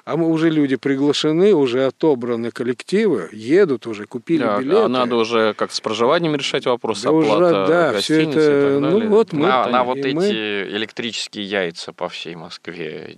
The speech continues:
Speaker 3: деньги есть,
Speaker 1: Да.
Speaker 3: на день варенья и день чего-то там ещё
Speaker 1: Но тем не
Speaker 3: деньги
Speaker 1: менее,
Speaker 3: есть,
Speaker 1: видите,
Speaker 3: на
Speaker 1: да.
Speaker 3: это вот денег нет,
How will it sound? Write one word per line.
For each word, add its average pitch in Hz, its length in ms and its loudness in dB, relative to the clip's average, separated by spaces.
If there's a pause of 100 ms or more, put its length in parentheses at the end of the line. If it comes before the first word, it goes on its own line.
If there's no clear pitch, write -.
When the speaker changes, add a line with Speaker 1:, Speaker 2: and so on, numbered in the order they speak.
Speaker 3:
деньги 87 320 -12
есть, 131 460 -4
Speaker 1:
Да. 110 260 -4
Speaker 3:
на 90 640 0
день 98 260 -6
варенья 87 720 -4
и - 120 -16
день 82 240 -12
чего-то - 280 -12
там 85 180 -10
ещё - 320 -8
Speaker 1:
Но 202 140 0
тем 214 220 2
не 190 80 4
Speaker 3:
деньги 190 120 2
Speaker 1:
менее, 170 240 2
Speaker 3:
есть, 180 140 2
Speaker 1:
видите, 147 280 -2
Speaker 3:
на 131 60 -6
Speaker 1:
да. 147 220 2
Speaker 3:
это 101 80 -8
вот 95 180 -14
денег 104 260 -12
нет, - 140 -20